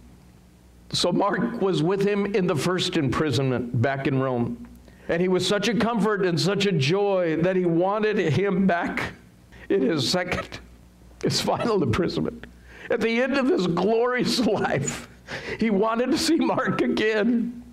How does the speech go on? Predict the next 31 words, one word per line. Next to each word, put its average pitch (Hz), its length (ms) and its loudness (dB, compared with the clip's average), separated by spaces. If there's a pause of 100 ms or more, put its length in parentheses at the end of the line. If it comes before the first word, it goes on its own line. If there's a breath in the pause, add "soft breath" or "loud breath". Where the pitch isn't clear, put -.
(460)
The 208 140 2
apostle 202 680 2
who 240 160 2
had 240 80 2
once 247 300 0
refused 233 680 2
him 302 140 2
as 240 140 2
a 233 40 0
traveling 233 560 0
companion 175 1000 0
chooses 254 440 0
him 226 200 2
now 220 260 0
to 220 120 2
be 226 160 2
with 240 200 2
him 226 140 2
as 196 140 2
a 190 60 2
companion 233 920 0 (120)
in 220 140 0
his 175 180 2
final 190 400 0
days 196 360 2
on 180 180 2
earth. 131 420 0 (1040)
Isn't 113 280 0
just 131 360 -2 (340)
another 135 340 2
one 120 640 0